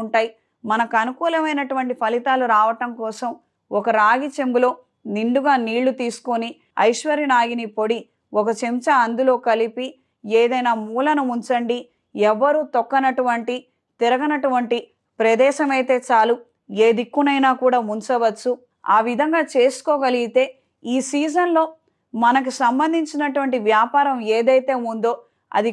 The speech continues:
ఖచ్చితంగా రెండింతలు పెరుగుతుంది. ధనాకర్షణ, జనాకర్షణ ఏర్పడుతుంది.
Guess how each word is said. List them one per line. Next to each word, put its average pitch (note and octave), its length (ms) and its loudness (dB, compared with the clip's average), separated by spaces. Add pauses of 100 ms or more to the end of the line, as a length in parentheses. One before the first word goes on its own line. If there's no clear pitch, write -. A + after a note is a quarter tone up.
ఖచ్చితంగా D4+ 640 0 (460)
రెండింతలు A#3+ 640 0
పెరుగుతుంది. B3 640 0 (460)
ధనాకర్షణ, B3+ 640 2 (180)
జనాకర్షణ A#3+ 680 0 (600)
ఏర్పడుతుంది. B3+ 640 0